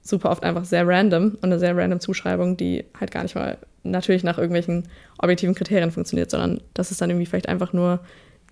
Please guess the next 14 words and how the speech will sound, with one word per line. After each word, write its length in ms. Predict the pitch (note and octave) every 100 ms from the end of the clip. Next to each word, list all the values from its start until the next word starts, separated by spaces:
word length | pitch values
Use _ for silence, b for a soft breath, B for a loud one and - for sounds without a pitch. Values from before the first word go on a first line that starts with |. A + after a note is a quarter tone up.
| -
die 140 | G3+
eine, 280 | - F3 E3+ F#3 - -
die 120 | F3+
eine 140 | F3
Person, 340 | E3+ E3+ D#3+ E3
die 60 |
das 180 | D#3+ E3
sagt, 380 | E3 - - - _
so, 360 | - E3 F#3 - -
und 200 | E3+ F3
die 80 |
das 140 | E3+ E3+
einfach 240 | - F#3
so 280 | - -